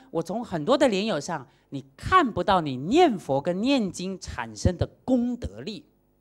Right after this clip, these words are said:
了解吗？所以要去想一想，要去思维哪里地方学错了，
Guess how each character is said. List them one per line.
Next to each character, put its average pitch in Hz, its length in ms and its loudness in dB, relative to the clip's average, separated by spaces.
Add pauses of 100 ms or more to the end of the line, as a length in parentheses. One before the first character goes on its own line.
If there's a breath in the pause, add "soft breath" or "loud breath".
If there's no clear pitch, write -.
(1300)
了 147 120 -6
解 185 140 -6
吗？ 170 160 -8 (800)
所 - 160 -4
以 139 40 0
要 147 120 -2
去 180 160 -12
想 - 240 -14
一 202 140 -2
想， - 200 -8 (440)
要 160 120 -2
去 240 140 -6
思 285 280 -2
维 123 300 -2 (360 soft breath)
哪 180 240 2
里 185 140 -2
地 185 140 4
方 170 200 -6
学 127 200 -16
错 185 280 -12
了， 113 100 -18